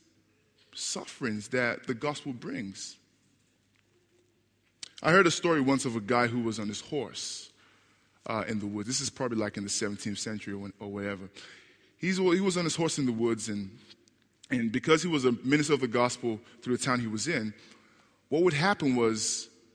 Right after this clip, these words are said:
he would get persecuted every day. He would get called names. They would throw things at him. Um, so he was going through the woods one, one day, and he says, "Lord, you know, it's been a very peaceful day.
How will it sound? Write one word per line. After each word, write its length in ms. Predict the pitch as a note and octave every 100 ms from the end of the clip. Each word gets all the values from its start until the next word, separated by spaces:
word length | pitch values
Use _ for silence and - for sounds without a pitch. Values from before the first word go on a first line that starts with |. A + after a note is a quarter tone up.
| _
he 80 | -
would 140 | D#3 D3
get 160 | D3+
persecuted 420 | E3 D#3 - C3+
every 180 | A#2 G#2+
day. 120 | G2+
He 40 | G#2+
would 140 | A2
get 180 | G#2+ F#2+
called 260 | - G2 G#2
names. 500 | C#3 E3 E3 D#3+ B2
They 60 |
would 100 | G2+
throw 200 | - G#2
things 320 | G2+ D3 D3+
at 120 | D3+ B2
him. 440 | C#3+ D3 D3 D3 - - - _ -
Um, 300 | G#2+ G#2+ G2
so 140 | - C#3+
he 80 | D#3+
was 300 | D3 A#2+ - _ _ _ _ _ _ _ _ _ _ - - - _ _ E3+
going 220 | D#3+ F#3 F#3
through 160 | G3
the 100 | F3
woods 320 | D3 C#3 B2+
one, 360 | B2 B2 A#2 A2 - -
one 280 | B2+ A#2+ A2
day, 340 | G2+ G#2 A#2 -
and 280 | B2+ A2+ A2+ - - _ _ _
he 60 | E3
says, 240 | F#3 F3
"Lord, 280 | F3 F#3 G3+
you 80 | G3
know, 100 | F#3+
it's 120 | F#3+
been 160 | G#3 G#3+
a 60 |
very 240 | F#3 F3 E3
peaceful 400 | - E3 - C#3+
day. 400 | - - F#2+